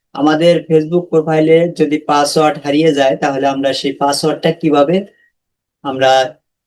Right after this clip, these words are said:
খুঁজে বের করব, সেটাই আমাদের আজকে আলোচনার বিষয়। আমরা অনেকে Facebook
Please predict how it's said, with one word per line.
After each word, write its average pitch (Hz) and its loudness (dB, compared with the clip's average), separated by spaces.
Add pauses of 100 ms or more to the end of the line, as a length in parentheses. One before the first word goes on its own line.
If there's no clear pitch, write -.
(220)
খুঁজে 151 0
বের 143 0
করব, 151 0
সেটাই 165 -2
আমাদের 131 -2
আজকে 127 -2
আলোচনার 123 -4
বিষয়। 117 -6 (400)
আমরা 165 4
অনেকে 170 0
Facebook 160 0